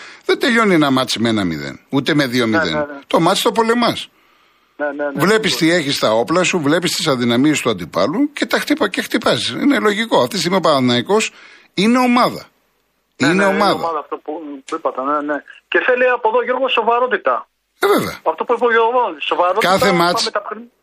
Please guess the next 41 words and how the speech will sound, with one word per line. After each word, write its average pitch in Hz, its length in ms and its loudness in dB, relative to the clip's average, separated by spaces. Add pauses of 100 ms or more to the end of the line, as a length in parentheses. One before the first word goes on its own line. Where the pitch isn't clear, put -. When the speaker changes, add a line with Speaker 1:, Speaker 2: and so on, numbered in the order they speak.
(140)
Speaker 2:
ναι, 127 140 0
ναι, 214 100 -4
Speaker 1:
κάθε 151 300 0
Speaker 2:
σίγουρα. 131 180 4
Speaker 1:
μάτς 143 260 -2
πρέπει 131 200 0
να 139 80 2
είναι 139 140 2
τελικός 117 440 -2
για 104 100 -2
τον 92 100 -2
Παναθηναϊκό. 71 560 -6 (600)
Speaker 2:
Ε, 175 120 0
ναι, 180 120 -4 (100)
Speaker 1:
Είτε 156 160 0
Speaker 2:
σίγουρα. 143 180 0
Speaker 1:
παίζεις 147 320 0
με 139 140 2
τον 117 200 -2
παοκ, 127 440 0
είτε 131 260 -2
παίζεις 143 220 0
με 143 60 0
τον 117 160 -2
Αστέρα 110 340 0
Τρίπολης, 127 560 -2
είναι 143 200 2
το 131 120 -2
ίδιο 143 160 2
και 131 80 -2
το 123 120 0
αυτό. 113 300 0 (100)
Τρεις 165 240 0
πόντοι 123 300 0
ο 131 60 2
ένας, 196 240 0
τρεις 175 200 -2
πόντοι 151 240 0
ο 151 100 4
άλλος. - 320 -6 (800)
Speaker 2:
Εντάξει. - 320 -10